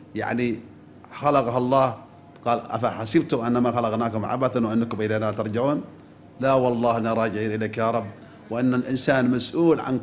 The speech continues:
كل صغيرة وكبيرة أمام الله سبحانه وتعالى. فلهذا الس-، رسالتي هذه هي رسالة توجيهية ورسالة حفاظ على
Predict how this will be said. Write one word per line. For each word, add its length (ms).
كل 320
صغيرة 380
وكبيرة 600
أمام 260
الله 220
سبحانه 260
وتعالى. 340
فلهذا 640
الس-، 160
رسالتي 560
هذه 540
هي 340
رسالة 320
توجيهية 720
ورسالة 340
حفاظ 340
على 320